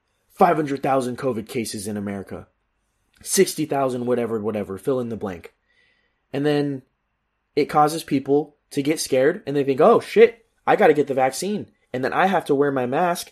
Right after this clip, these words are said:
I gotta get vaccinated so I can protect other people." And then we find out that's actually not the case. Getting vaccinated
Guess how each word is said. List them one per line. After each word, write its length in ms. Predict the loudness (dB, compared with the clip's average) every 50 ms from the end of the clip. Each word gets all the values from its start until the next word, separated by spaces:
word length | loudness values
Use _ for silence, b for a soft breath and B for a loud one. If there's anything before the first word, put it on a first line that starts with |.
| _ _ -2
I 80 | 0 2
gotta 160 | 4 4 2
get 160 | 2 2 2
vaccinated 480 | 2 2 0 0 -2 -4 -2 -2 -2 0
so 120 | 2 0
I 60 | 2
can 100 | 2 0
protect 360 | -4 -4 -6 -4 -4 0 2 2
other 160 | 2 2 2
people." 460 | 0 -2 -2 0 2 0 0 0 b b b b
And 60 | -2
then 60 | 0 0
we 80 | 0 0
find 180 | 0 -2 -2
out 140 | -2 -2 0
that's 180 | -2 -4 -2 -4
actually 340 | -6 -6 -6 -8 -10 -8
not 280 | -6 -6 -6 -6 -6 -8
the 60 | -10
case. 400 | -6 -4 -4 -2 -4 -6 -8 -14 b b b b b b b
Getting 220 | -4 -2 -2 0 0
vaccinated 680 | 0 0 0 0 -4 -6 -4 -2 0 0 0 -2 -2